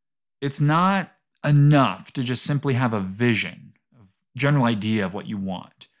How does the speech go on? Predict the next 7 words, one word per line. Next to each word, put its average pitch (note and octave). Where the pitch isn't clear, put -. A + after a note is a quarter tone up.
You C3
need D3
a C#3+
concrete F#3
plan E3
of C#3+
action A2+